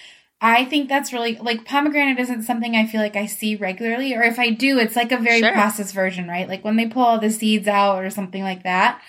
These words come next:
Speaker 2: I know.
Speaker 1: So to hear different uses for it, it makes it so much more accessible, but also I just feel it kinda elevates what you can do with it.
Speaker 2: Exactly. It's,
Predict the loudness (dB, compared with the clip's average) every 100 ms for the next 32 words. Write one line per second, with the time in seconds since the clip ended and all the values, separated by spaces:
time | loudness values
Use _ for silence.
0 | -12 -2 0 0 2 4 6 4 0 0
1 | 0 0 2 2 4 2 2 2 4 2
2 | 0 -8 -4 0 2 0 0 0 0 -6
3 | -2 0 0 -2 -8 0 0 0 0 -2
4 | -2 0 -2 0 -2 0 0 2 2 2
5 | 2 0 -4 -4 -2 -2 -2 0 2 2
6 | 2 -2 -4 -8 -2 -2 0 0 2 2
7 | 0 -6 -4 -2 -4 -8 _ -20 -20 _
8 | _ -6 -4 -4 0 2 4 0 -6 -10
9 | -10 -12 -4 0 0